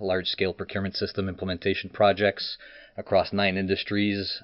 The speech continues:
uh, on most processes and modules that support the procurement function. So I always talk about the procurement value chain. Um, so, you know, from spend anal-,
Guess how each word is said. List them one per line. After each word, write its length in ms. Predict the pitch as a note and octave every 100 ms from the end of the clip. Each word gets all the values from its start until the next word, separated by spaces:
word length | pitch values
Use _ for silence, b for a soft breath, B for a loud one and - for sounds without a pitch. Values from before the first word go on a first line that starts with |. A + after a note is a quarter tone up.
| -
uh, 200 | F2 E2
on 220 | F#2 F#2+
most 280 | G2 G2 -
processes 600 | G2 F#2 - F#2 - F2
and 120 | F2+
modules 500 | F2 F2 F#2 F2 -
that 160 | F#2 -
support 440 | - - F#2 -
the 220 | - E2
procurement 460 | D#2+ - - E2+ E2+
function. 380 | F2 D#2 E2+ E2
So 140 | -
I 100 | F2+
always 340 | F2+ F2+ - B B B B B
talk 220 | - F#2
about 240 | F2 F2 -
the 200 | E2 D#2
procurement 440 | F2+ - F#2 E2
value 300 | E2+ F2 F#2
chain. 420 | F2+ G2 G2 F#2+ G2 B B B B
Um, 400 | G2+ E2+ D#2+ D2+ D2+
so, 220 | F#2+ E2+
you 120 | E2+
know, 160 | E2 E2
from 160 | - F#2
spend 300 | - G2+ G2
anal-, 220 | G2 G2+